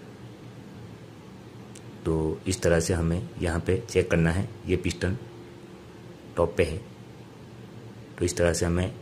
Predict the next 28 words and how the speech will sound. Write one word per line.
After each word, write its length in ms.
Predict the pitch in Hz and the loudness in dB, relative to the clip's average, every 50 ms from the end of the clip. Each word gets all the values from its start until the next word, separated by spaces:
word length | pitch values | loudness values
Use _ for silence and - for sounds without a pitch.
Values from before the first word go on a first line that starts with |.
| - - | -4 0
अंदाज़ा 280 | - 92 90 90 95 98 | 4 8 8 10 10 10
लगाना 340 | 92 90 85 90 90 90 87 | 10 10 10 8 8 8 6
है 140 | 104 113 113 | 6 4 4
कि 120 | - 92 | 6 6
ये 100 | 92 92 | 6 6
piston 360 | 92 92 85 - - 92 98 - | 6 4 2 2 2 2 2 4
completely 400 | - 92 90 - 92 80 95 92 | 4 4 6 6 6 6 6 6
top 240 | - 85 82 80 - | 6 6 6 8 6
पे 80 | - 90 | 4 4
है 180 | 76 87 90 | 6 6 6
या 140 | 90 90 85 85 | 6 8 6 6
नहीं। 240 | 85 80 78 87 92 - - - - - - - - - - - - - - - - - - - - - - - - - - - - - - 90 | 6 4 2 0 -2 -4 -8 -14 -14 -14 -14 -14 -14 -14 -14 -14 -14 -14 -14 -14 -14 -14 -14 -14 -14 -14 -16 -16 -16 -16 -16 -16 -16 -6 0 4
ये 120 | 90 87 | 6 6
एकदम 260 | 80 82 92 92 95 - - - - - - | 6 8 6 6 6 4 0 -6 -4 0 2
आसान 320 | 92 - - 95 98 101 - - | 2 4 6 6 4 4 4 4
और 140 | 90 87 - - | 6 6 6 6
easy 180 | 101 87 101 98 | 4 4 4 6
तरह, 280 | - 92 90 92 90 87 - - - - - - - | 8 8 8 8 6 4 2 -6 -12 -12 -12 -2 0
ईजी 180 | 92 95 85 98 | 2 4 4 4
तरीका 360 | - - 87 90 90 87 95 92 | 6 6 6 6 6 6 6 6
मैं 120 | 92 90 | 6 6
आपको 220 | 87 85 - 95 | 6 6 6 4
दिखा 220 | 87 87 85 90 87 | 4 4 4 6 6
रहा 180 | 87 87 87 | 6 6 6
हूँ। 180 | 85 85 101 - - - - - - - - - - - - - - - - - - - - - - - - - - - - - - - - - | 4 2 0 0 -2 -6 -12 -12 -12 -12 -12 -12 -12 -12 -14 -14 -14 -12 -12 -12 -12 -12 -12 -12 -12 -12 -12 -12 -12 -12 -14 -14 -14 -14 -6 2
तो 80 | - 87 | 2 4
अभी 180 | 87 82 92 87 | 4 4 4 6
ये 280 | 87 90 87 92 - | 6 8 6 6 4